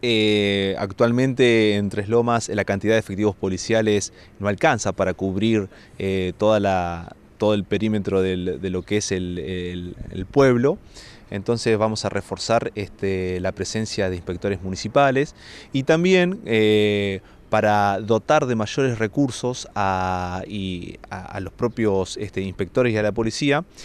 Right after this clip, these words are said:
enviamos al Consejo Deliberante, eh, un, un proyecto de ordenanza que, eh, le dé herramientas a la policía y a los inspectores para poder actuar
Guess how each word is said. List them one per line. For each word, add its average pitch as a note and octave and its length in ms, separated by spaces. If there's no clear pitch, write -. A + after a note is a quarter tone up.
enviamos A2+ 420
al G#2+ 60
Consejo A2 360
Deliberante, B2+ 640
eh, G#2+ 180
un, B2+ 140
un B2 500
proyecto B2+ 440
de B2 60
ordenanza C3 640
que, B2 320
eh, G#2 560
le G#2+ 220
dé C3 180
herramientas B2+ 800
a A#2 40
la G#2+ 100
policía A2 460
y A#2 40
a G#2+ 60
los G2+ 160
inspectores A#2 480
para G#2 340
poder A#2 280
actuar C#3+ 460